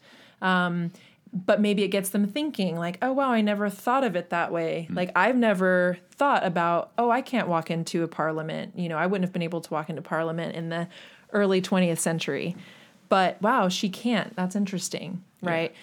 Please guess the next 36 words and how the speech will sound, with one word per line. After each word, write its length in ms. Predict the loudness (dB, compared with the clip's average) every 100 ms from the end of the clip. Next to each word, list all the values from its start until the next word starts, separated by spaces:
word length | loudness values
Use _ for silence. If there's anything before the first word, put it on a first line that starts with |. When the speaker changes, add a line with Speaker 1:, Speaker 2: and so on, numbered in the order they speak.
| -20 -2
Speaker 1:
Instead 340 | 0 2 4
of, 140 | 4 2
like, 240 | 0 2
"You're 200 | 0 0
such 320 | 0 -2 0 -2
a 220 | -2 -4 -4
evil 540 | -4 -2 -2 -2 -4 -10 _ _ _
man, 680 | 2 4 2 2 0 -2 -4 -8 _ _ _ -2
you 220 | 0 0
couldn't 320 | 0 -2 -2
possibly 800 | -4 -4 -4 -4 -4 -4 -4 -8 -12 _ _ _ _ _
appreciate 640 | -10 -6 -4 -4 -4 -4 -4
that 240 | -6 -6 -10
feeling," 440 | -4 -4 -2 -4
right? 260 | -2 -2 0
So, 260 | 2 2 -2 -14 -20 -6
um, 480 | 2 4 4 4 2
yeah, 340 | 2 2 2 0
so 220 | -2 -2
it's 220 | -2 -6
good 320 | -2 -2 0
that 240 | -2 -4 -2
that 300 | -2 -2 -6 _ _ _ -10
works 480 | -2 0 0 -2 -8
for 220 | -6 -4
you, 340 | -2 0 -2
because 320 | -4 -6 -6
I 100 | -6
think 400 | -6 -8 -10 -16 _ _ -8
it 140 | -4
works 340 | 0 -2 -2 -4
for 180 | -2 0
me, 260 | 2 2
and 120 | 0 -2
I 80 |
think 360 | -2 -4 -6